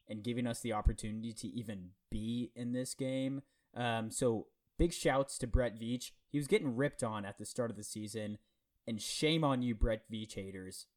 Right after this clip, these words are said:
I despise you. No, I don't. I don't despise you, but I despised you at that time. Switching over to the offensive side of the ball,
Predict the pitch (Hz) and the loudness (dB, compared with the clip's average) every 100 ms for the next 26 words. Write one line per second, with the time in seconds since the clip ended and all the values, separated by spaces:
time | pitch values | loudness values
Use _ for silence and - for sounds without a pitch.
0 | _ 92 - - 131 120 101 92 87 104 | _ -14 -10 -2 0 0 -2 -8 -12 -6
1 | 123 120 101 95 - _ - 113 123 - | -2 -2 -4 -8 -12 _ -10 -8 -6 -6
2 | - 101 98 92 90 - _ _ _ 104 | -6 -6 -6 -10 -12 -18 _ _ _ -10
3 | 101 101 - 127 127 - 123 107 107 - | -8 -8 -4 -2 0 0 -4 -4 -6 -8
4 | 107 98 90 - _ _ - - - 175 | -10 -10 -14 -18 _ _ -20 -8 0 2
5 | 180 175 170 147 120 120 - 160 - 151 | 4 4 4 2 2 2 0 -4 -4 -2
6 | 156 156 147 151 156 160 | 0 0 0 2 2 0